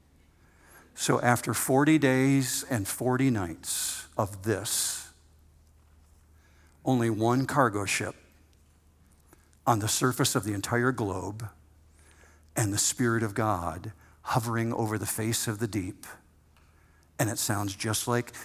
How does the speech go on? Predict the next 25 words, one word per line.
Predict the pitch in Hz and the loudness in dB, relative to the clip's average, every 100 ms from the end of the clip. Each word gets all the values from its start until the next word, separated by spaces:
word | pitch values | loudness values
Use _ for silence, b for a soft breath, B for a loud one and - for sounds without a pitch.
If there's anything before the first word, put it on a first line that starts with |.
| - | -8
Genesis | 101 104 107 - 127 - 123 | -4 -2 -2 -2 -2 -2 -2
one. | 123 92 87 90 - b b b b - | -2 -2 -8 -12 -18 b b b b -4
The | 120 123 | 0 0
earth, | 127 135 135 - - | 2 4 2 -2 -2
once | 123 - | 0 0
again, | 104 123 113 107 | 0 2 2 2
looks | 113 120 - | 0 0 2
like | 135 131 | 2 2
it | 160 127 | 0 0
did | 120 107 101 | 0 2 0
when | 110 | -2
creation | 107 131 110 110 - 117 | -2 -2 -2 0 0 -2
began. | 113 117 117 95 78 90 - _ _ _ _ _ _ _ _ _ _ _ _ _ _ _ _ _ _ B B B B _ _ _ _ - | -2 -2 -2 -4 -8 -12 -20 _ _ _ _ _ _ _ _ _ _ _ _ _ _ _ _ _ _ B B B B _ _ _ _ -2
We're | 120 143 | 2 4
going | 135 135 | 4 4
to | 139 127 | 2 2
leave | 123 139 123 | 4 4 4
them | 113 104 | 0 -2
floating | - 120 117 110 | 0 0 2 0
on | 104 104 | 0 0
the | |
water | 107 104 98 82 | 0 2 0 -2
for | - 87 | -6 -6
a | |
while. | 80 78 - | -8 -10 -10